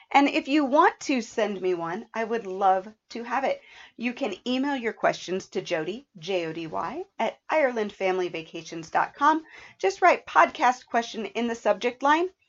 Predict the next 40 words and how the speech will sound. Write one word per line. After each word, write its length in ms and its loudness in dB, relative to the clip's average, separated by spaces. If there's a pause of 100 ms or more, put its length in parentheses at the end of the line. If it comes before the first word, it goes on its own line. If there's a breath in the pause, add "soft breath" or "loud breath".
(260 soft breath)
and 140 0
be 120 -6
sure 300 -2
to 120 -8
let 160 4
me 100 -2
know 220 0
how 420 0
I 140 6
can 240 -8
give 160 -4
you 140 0
a 60 0
shout 320 4
out 200 2 (100)
for 220 4
sending 400 -6
it 80 -2
in. 260 0 (680 soft breath)
If 200 -4
you 120 -4
would 140 -4
rather 260 6
not 260 2
email 500 0
and 160 -2
you 140 -2
are 140 6
on 400 2
either 560 0
Instagram 720 -2
or 180 6
Facebook, 520 -4 (420 soft breath)
you'll 140 8
find 320 4
me 260 0
at 280 4
Ireland 440 4
Family 380 2
Vacations. 640 0